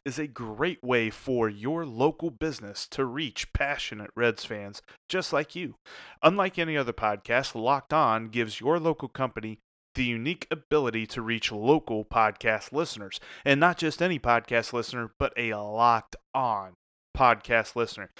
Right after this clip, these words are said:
If your company wants to connect with Reds fans in a predominantly male audience that is well educated with disposable income, then let's put your company right here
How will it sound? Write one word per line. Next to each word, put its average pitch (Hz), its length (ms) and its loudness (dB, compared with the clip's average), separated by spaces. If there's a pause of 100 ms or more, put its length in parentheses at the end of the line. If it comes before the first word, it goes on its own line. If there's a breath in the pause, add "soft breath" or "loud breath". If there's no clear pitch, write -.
If - 160 2
your 151 200 2
company 135 420 0
wants 110 300 -2
to 123 100 -4
connect 113 480 -8
with 117 260 0
Reds 117 360 0
fans 123 420 -2
in 117 100 0
a 113 120 -2
predominantly 131 720 -2
male 120 420 -4
audience 139 480 -2
that 113 160 -2
is 107 140 -6
well 135 320 -2
educated 120 640 -6 (320 loud breath)
with - 240 -2
disposable 110 760 -4
income, 131 380 -6 (320 loud breath)
then 180 220 2
let's 196 180 -2
put - 300 -2
your 131 280 2
company 110 480 -4
right 107 400 2
here 104 360 -10